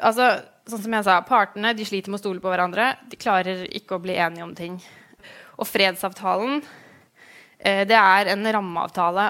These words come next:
og det betyr at når man har blitt enige om denne avtalen, så har man blitt enige om rammene for fredsprosessen. Men når man har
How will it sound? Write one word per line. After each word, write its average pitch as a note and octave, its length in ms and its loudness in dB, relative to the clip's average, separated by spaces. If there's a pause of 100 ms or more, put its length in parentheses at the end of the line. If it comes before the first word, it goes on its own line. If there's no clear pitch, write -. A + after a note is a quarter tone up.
og G3+ 100 -6
det G#3 80 -4
betyr A#3+ 540 -6 (260)
at - 240 -6
når G#3+ 160 -4
man A3 140 0
har G#3+ 80 -4
blitt A3 180 -4
enige F#3+ 300 -2
om G3 100 -6
denne F#3 240 -4 (140)
avtalen, F3+ 340 -8
så A3+ 140 -10
har F#3+ 100 -2
man F#3 160 -6
blitt F#3+ 160 -6
enige F3+ 320 -4
om G3 80 -4 (300)
rammene F#3+ 680 0
for F#3 160 -16
fredsprosessen. F#3 760 -8 (120)
Men G3 160 -8
når G#3 160 -4
man G3 240 -4
har F#3+ 300 0